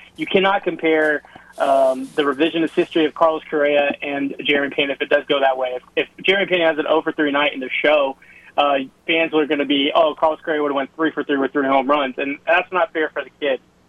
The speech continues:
Um, I also think it's a, it's a great team to be a part of, and I think we saw it with Kyle Tucker. Kyle Tucker obviously was a guy Jeff Luna would never, you know, um, trade or, or, or all these things during the Luhnow,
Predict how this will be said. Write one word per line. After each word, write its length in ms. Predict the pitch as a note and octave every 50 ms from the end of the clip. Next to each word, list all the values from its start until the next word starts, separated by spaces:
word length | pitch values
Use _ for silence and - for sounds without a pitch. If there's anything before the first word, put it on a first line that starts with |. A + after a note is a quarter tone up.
| _ -
Um, 380 | - D3+ D3 C#3+ C#3+ C3+ C3+ - -
I 100 | D3+ E3+
also 260 | F#3 F#3+ F#3 - E3
think 180 | - F3 E3
it's 140 | D#3+ D#3+ -
a, 200 | D#3+ D#3+ - -
it's 120 | - - E3+
a 80 | D#3
great 340 | C#3 - D3+ D3+ E3 D#3+ -
team 220 | - F3+ E3 D#3+
to 40 | D#3
be 140 | C#3+ D#3 D3+
a 60 | C3+
part 260 | - - C3+ C#3+ D#3
of, 140 | E3 F3 D3+
and 100 | D3 C#3
I 80 | C3+ -
think 160 | - F#3 -
we 80 | F3+ D#3 -
saw 160 | E3 E3 E3
it 40 | D3
with 140 | C#3 _ -
Kyle 200 | D#3 D3 C#3+ C#3
Tucker. 320 | - - D3 - - - - -
Kyle 180 | D#3+ D#3+ E3+ E3
Tucker 320 | - D#3+ D#3 - E3 C#3
obviously 480 | C3+ C#3+ D3 C#3+ - D#3+ D3+ C#3+ C3+ _ _ _ _ _ _ _
was 140 | - D3 C3
a 80 | D#3 D3
guy 240 | C#3+ C#3+ C#3+ C#3+ C#3
Jeff 240 | C3+ D3 C#3+ -
Luna 240 | D3 D3+ D3 D3 C#3
would 140 | C#3 C#3 C3+
never, 480 | C3+ C#3 C#3+ D3 C#3+ C#3 D3+ D3 C3+ B2+ - _ _ _
you 100 | - D3+
know, 300 | C3 B2+ B2+ B2 B2+ - - _ _ _ _ _ _ _ _ _ _ _ _ _ _ - - -
um, 420 | - D#3 C#3 C3+ B2+ B2 A#2+ A#2+ A#2+
trade 480 | - - F#3 F#3 E3+ E3 E3 D#3 D3
or, 140 | D3+ C#3 C#3+ D3
or, 300 | D#3 D3+ D3+ - - E3+
or 60 | F3
all 100 | F3 F3+
these 160 | F3 F3 - -
things 240 | D#3+ D#3+ D#3 D3+ -
during 240 | C#3 D3 D3 D3 C#3+
the 60 | C#3
Luhnow, 440 | C#3 D3+ F3+ F#3+ F3 D#3 D3 C#3+ C3+